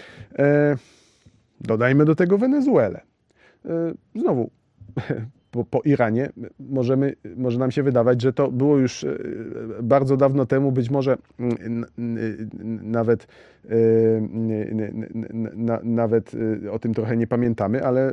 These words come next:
ale, ale przypomnijmy, że, e, na początku roku, e, interwencja Stanów Zjednoczonych doprowadziła do, em, aresztowania wenezuelskiego, e, przywódcy,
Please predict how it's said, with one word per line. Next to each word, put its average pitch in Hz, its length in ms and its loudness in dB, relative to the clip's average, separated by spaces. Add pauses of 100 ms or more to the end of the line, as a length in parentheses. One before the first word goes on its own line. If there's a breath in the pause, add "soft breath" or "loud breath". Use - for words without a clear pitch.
ale, 127 180 -2
ale 127 160 0
przypomnijmy, 123 680 0
że, 120 220 0 (460 soft breath)
e, 110 160 -2
na 117 380 0
początku 127 460 -2
roku, 107 340 -4 (340 soft breath)
e, 113 440 0
interwencja 120 680 -2 (240)
Stanów 120 340 -2
Zjednoczonych 117 560 -2
doprowadziła 120 640 2
do, 117 240 0 (360 soft breath)
em, 113 680 2 (100)
aresztowania 113 680 -2 (240 soft breath)
wenezuelskiego, 110 1160 0
e, 104 260 -4
przywódcy, 117 640 -4